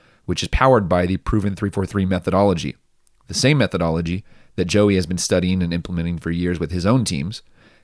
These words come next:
And it's the same methodology that has helped develop multiple professional and youth national team caliber players, including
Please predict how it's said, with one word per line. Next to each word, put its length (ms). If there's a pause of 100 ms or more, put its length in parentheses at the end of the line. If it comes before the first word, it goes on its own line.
And 220
it's 140
the 60
same 180
methodology 560
that 80
has 140
helped 220
develop 320
multiple 380
professional 680
and 200
youth 220
national 320
team 160
caliber 340
players, 500 (420)
including 520